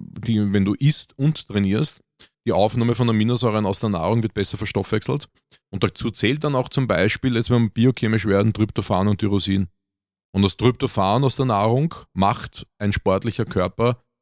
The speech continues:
Serotonin und Melatonin. Und das Tyrosin, beziehungsweise Phenylalanin ist die Grundlage davon, macht ein, ein sportlicher Körper Dopamin. Das heißt, ähm, über den Stoffwechsel, über diese Achse, hast du einfach ein besseres Neurotransmitterverhältnis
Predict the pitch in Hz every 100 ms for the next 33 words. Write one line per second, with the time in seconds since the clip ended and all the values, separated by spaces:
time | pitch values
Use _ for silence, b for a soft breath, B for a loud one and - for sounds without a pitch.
0 | _ - 98 90 101 107 104 101 95 92
1 | 104 113 113 156 160 _ 98 104 98 -
2 | 110 104 - 104 135 160 - 95 90 -
3 | 87 90 95 92 92 90 90 - - 87
4 | 92 92 87 92 87 _ _ _ _ -
5 | 95 107 - - 110 107 113 104 - 98
6 | 104 104 - 101 101 - 143 127 101 90
7 | 87 _ _ _ _ _ 87 101 - -
8 | _ 107 98 95 98 - 110 104 90 -
9 | - 107 104 - 123 - 139 104 95 113
10 | 120 76 92 - - 123 160 _ _ _
11 | 104 - 107 107 104 110 110 101 98 -
12 | 107 101 98 104 120 113 98 104 98 107
13 | 101 87 80 92 85 -